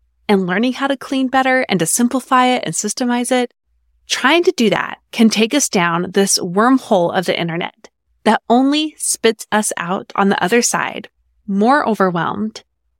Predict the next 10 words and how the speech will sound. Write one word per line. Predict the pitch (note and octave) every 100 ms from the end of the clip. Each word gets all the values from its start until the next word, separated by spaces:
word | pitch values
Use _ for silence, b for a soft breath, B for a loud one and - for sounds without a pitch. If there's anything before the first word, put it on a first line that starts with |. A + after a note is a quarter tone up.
| _ G#3+
and | C4+ C#4
more | G#3+ G3
inadequate | F3 E3 E3+ - E3+ - - - _ _ _
than | F#3+ F#3+ F#3 F3+
when | F3+ F3+ F3+
we | F#3
started | - A3+ G#3 E3+
down | D#3 E3
that | -
wormhole | D#3+ E3 - E3